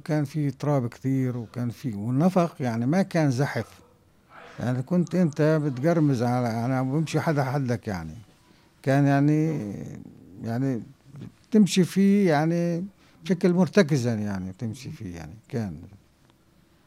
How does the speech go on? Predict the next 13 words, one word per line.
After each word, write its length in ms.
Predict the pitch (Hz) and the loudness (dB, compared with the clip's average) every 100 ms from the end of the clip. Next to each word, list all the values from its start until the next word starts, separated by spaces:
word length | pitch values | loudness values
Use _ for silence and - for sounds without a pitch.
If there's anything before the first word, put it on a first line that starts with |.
| _ _ 175 | _ _ -6
واستمرينا 680 | - 214 233 233 233 208 | 0 4 6 8 8 6
طبعًا 440 | 196 202 175 165 165 | 4 2 2 2 0
شهرين 300 | 170 160 165 | 0 2 2
ونص 340 | 160 156 - | 0 -2 -4
إلى 180 | 143 139 | -2 -2
ثلاثة، 600 | 143 139 139 131 143 185 208 214 208 202 208 185 - _ _ _ _ _ _ _ - | 0 0 0 0 -2 -2 -2 -2 -2 -2 -4 -8 -18 _ _ _ _ _ _ _ -2
وبعدين 280 | 131 180 226 | 2 6 6
ارتفعنا 500 | 196 214 240 233 202 | 6 8 10 12 10
بالنفق. 460 | 165 151 120 98 - _ _ _ _ _ _ - _ _ _ _ _ _ _ _ _ _ _ _ _ _ _ - | 8 6 4 -2 -14 _ _ _ _ _ _ -20 _ _ _ _ _ _ _ _ _ _ _ _ _ _ _ -10
لما 200 | 113 139 | 0 2
ارتفعنا 480 | 131 165 175 226 196 | 2 2 6 6 6
بالنفق، 640 | 165 151 147 143 156 156 - _ _ _ _ _ _ 123 | 6 4 2 0 0 -4 -16 _ _ _ _ _ _ -12
إيه، 480 | 117 113 113 104 | -6 -4 -4 -4